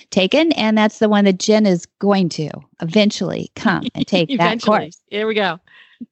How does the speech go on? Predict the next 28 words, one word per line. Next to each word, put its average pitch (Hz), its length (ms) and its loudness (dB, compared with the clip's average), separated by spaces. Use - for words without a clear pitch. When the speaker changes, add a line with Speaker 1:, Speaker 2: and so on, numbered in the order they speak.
Speaker 2:
And 233 100 4
if 226 80 2
you 294 100 2
could 247 180 0
not 233 180 0
commit 214 240 0
all 185 180 2
of 165 100 -6
that 175 240 -2
to 190 100 -2
memory, 175 340 0
and 170 80 2
who 175 120 2
could, 196 280 0
'cause - 140 -6
it's 170 120 -4
a 165 60 0
ton 170 180 0
of 151 140 0
stuff, - 480 -2
you 185 100 0
can 175 160 2
find 165 260 0
all 147 220 0
of 135 80 -10
that 147 240 0
and 180 340 0
more 165 300 -2